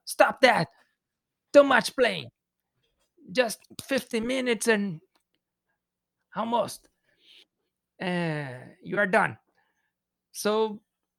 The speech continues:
I think it's very interesting. In Brazil, it's not a professional, uh, as in America or in Europe,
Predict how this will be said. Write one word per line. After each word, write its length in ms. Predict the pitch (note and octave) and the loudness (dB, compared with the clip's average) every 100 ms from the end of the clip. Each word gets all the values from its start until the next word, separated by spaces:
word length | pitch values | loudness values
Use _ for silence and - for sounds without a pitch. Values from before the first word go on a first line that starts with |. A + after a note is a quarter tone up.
| _ | _
I 120 | G#3+ G#3+ - | -4 -4 -8
think 160 | B3 A#3+ _ | -16 -16 _
it's 340 | C#4 D4+ - - | -16 -16 -14 0
very 480 | C#4+ D#4 D#4+ C#4+ | 2 2 -2 -6
interesting. 800 | A3+ - C4 B3 D4+ - A3 F3 - _ | -10 -14 -16 -10 -8 -6 -4 -6 -10 _
In 160 | G#3 G#3+ | -8 -2
Brazil, 300 | C4 A3 D#4 | -2 -2 -4
it's 240 | C4 - | -6 -10
not 300 | B3 C4+ C4+ | -6 -6 -4
a 480 | C4+ A3 G3 E3 C#3+ _ | -4 -2 -4 -6 -8 _
professional, 920 | - A#3+ - A#3+ F#3+ - F#3+ F#3+ C#3 - _ _ _ _ _ E3+ | -4 -4 -2 -2 -2 -4 -4 -4 -6 -14 _ _ _ _ _ -2
uh, 360 | D3+ C#3 C3+ - _ _ _ _ - | 0 0 -4 -10 _ _ _ _ 2
as 460 | E3 D3 C3 - - _ _ - | 4 2 -2 -12 -16 _ _ -10
in 280 | D3+ C3+ B2+ D3+ | -8 -8 -10 -4
America 800 | E3 G3 G3+ F3+ G#3 F#3 E3 - _ _ _ _ _ _ _ _ _ _ _ | 0 2 2 0 -2 -2 -4 -10 _ _ _ _ _ _ _ _ _ _ _
or 180 | C#3+ C3 | -2 -2
in 220 | B2 C3+ | -4 -2
Europe, 520 | E3 G#3+ G3+ F#3+ F#3+ | 4 6 6 2 -4